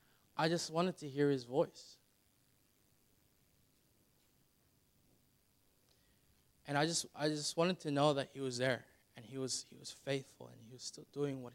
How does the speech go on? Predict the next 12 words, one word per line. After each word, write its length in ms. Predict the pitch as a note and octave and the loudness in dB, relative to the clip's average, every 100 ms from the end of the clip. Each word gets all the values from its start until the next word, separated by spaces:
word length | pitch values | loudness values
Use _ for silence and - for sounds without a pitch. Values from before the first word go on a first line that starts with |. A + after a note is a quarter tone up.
| - | -16
he 60 | |
was 140 | B2+ A2+ | -18 -14
doing. 260 | A#2 A2 G2 _ _ _ _ _ _ _ _ _ | -14 -14 -18 _ _ _ _ _ _ _ _ _
I 40 | C#3 | -8
just 160 | - | -2
wanted 240 | E3+ D#3+ - | -2 -2 -6
to 60 | |
hear 260 | C3+ - D3 | -6 4 4
that, 160 | C3 D3 | 4 0
not 160 | - | -2
from 200 | F#3 | 0
a, 60 | D3 | 0